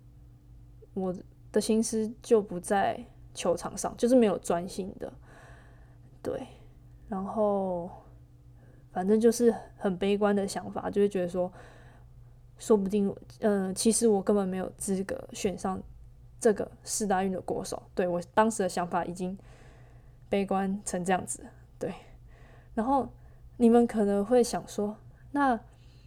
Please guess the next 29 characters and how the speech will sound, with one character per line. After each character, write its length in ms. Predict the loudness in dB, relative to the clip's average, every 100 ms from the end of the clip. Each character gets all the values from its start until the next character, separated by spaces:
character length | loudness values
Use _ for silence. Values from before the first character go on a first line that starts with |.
| -20 -20 -2
如 160 | 0 4
果 180 | 4
在 400 | 6 8 8 6 -2 -14 -20 -18
比 180 | -4 -2
赛 300 | 2 4 4
之 260 | 2 -2 -2
前 300 | -2 -4 -4 -8 -20 -10
我 120 | -4
就 160 | 2 4
把 260 | 4 0 -2
自 180 | -4
己 160 | -2 0
的 120 | -2
心 760 | -2 -4 -2 0 0 0 -2 -2
理 280 | -6 -8 -4
状 260 | 0 0 -2
态 220 | -6 -8 -10
调 220 | -8 -4
整 160 | -4 -4
好， 260 | -6 -8 -10 -20 -20 -20 -20 -12 0
应 120 | 6
该 140 | 6
就 100 | 4
不 120 | 0 -2
会 100 | -2
发 220 | 0 0
生 160 | -2
受 260 | -2 0 -2
伤 300 | -2 -8 -8